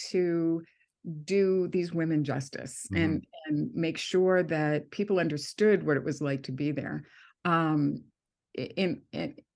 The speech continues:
Speaker 1: and I wanted to make it terrible. I wanted people to feel, um, the, the horror of it, because I felt that was how, um, how best to, um, honor these women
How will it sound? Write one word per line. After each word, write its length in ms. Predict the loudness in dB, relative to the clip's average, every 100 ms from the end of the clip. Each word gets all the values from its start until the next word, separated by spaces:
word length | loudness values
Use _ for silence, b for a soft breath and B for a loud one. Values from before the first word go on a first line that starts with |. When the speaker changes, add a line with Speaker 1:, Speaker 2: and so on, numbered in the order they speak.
| _
Speaker 1:
and 200 | -4 0
I 60 | 2
wanted 500 | 2 2 4 6 4
to 100 | 2
make 300 | 0 0 0
it 200 | -4 -4 _ _ _ _
terrible. 540 | -2 0 0 -2 -6 -2
I 80 | -2
wanted 420 | 2 6 8 6
people 280 | 4 -2 -2
to 100 | -4
feel, 580 | -4 0 2 2 -2 -4 b b b _ -2
um, 600 | 2 4 4 4 2 -4 -12 _ -20 -20 _ _
the, 260 | -6 -4 -4 -2
the 100 | -2
horror 640 | -2 2 6 8 6 4
of 200 | 0 -2
it, 200 | -2 -6 -6
because 360 | -4 -2 -2 -2
I 120 | -2 -2
felt 360 | 0 -2 -2
that 360 | 0 2 2 0
was 180 | -4 -4
how, 500 | -4 -2 0 -2 -4 B B B _
um, 460 | 0 2 4 2 0 -4
how 200 | 0 0
best 500 | 2 0 0 -2 -12 -6
to, 440 | -2 0 -2 -4 -12 -8
um, 520 | -4 -2 -2 -2 -4 -10 _ _
honor 340 | 4 6 8
these 260 | 6 4 0
women 460 | -4 -4 -6 -8